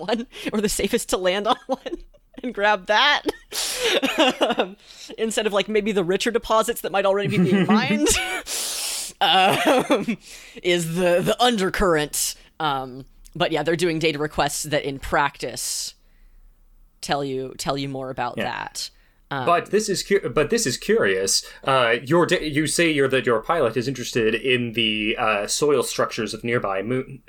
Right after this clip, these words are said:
Speaker 2: moons. Only Stellato has shown interest in, in such readings from us. Uh, like, can you expand further? Does your pilot often ask about soil samples?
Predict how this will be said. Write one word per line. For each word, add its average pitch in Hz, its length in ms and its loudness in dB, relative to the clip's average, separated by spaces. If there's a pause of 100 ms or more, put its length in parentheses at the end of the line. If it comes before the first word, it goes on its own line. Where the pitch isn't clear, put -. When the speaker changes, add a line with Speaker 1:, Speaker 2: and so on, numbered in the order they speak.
Speaker 2:
moons. 127 400 0 (240)
Only 180 240 4
Stellato 135 580 0
has 95 120 -2
shown 110 220 0
interest - 400 -6
in, 107 240 -6 (360)
in 123 160 -2
such 117 220 0
readings 120 360 -2
from 90 160 -6
us. - 380 -6 (260)
Uh, 104 380 2 (400)
like, 107 220 -2 (220)
can 160 140 0
you 147 80 0
expand 123 380 0
further? 127 400 0 (320)
Does 123 240 -4
your 131 140 4
pilot 117 400 0
often 117 300 0
ask 107 240 -4
about 101 220 -4
soil 95 260 -2
samples? - 460 -8